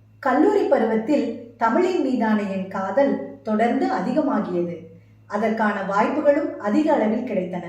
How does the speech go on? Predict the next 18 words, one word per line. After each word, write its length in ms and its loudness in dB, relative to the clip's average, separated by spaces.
அந்த 320 -4
தமிழை 640 2
மேம்படுத்துவதற்கான 960 0
கிடைத்த 340 0
வாய்ப்புகள் 560 0
எல்லாவற்றையும் 800 -2
நான் 280 -2
திறம்பட 460 2
பயன்படுத்தி 600 -2
கொண்டேன். 680 -4
நிறைய 380 4
பரிசுகள் 520 0
பெற்றேன். 440 -6
நான் 260 -6
பயின்ற 300 -2
பல்கலைக்கழகத்திற்கும் 1120 -2
பெருமை 340 0
சேர்த்தேன். 520 -8